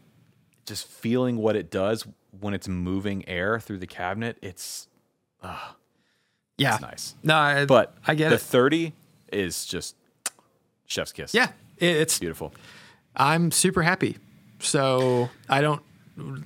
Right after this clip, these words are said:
Speaker 2: I did not need this, and I didn't really know I wanted it until I saw,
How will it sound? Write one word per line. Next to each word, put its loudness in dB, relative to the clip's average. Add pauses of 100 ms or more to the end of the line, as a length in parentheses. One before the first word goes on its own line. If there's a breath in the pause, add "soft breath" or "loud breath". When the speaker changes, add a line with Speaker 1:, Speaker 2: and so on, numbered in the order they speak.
(140)
Speaker 2:
I 2
did 0
not 2
need 0
this, -2 (380)
and -2
I 0
didn't -2
really 2
know 2
I 2
wanted 0
it -4
until -4
I 2
saw, 0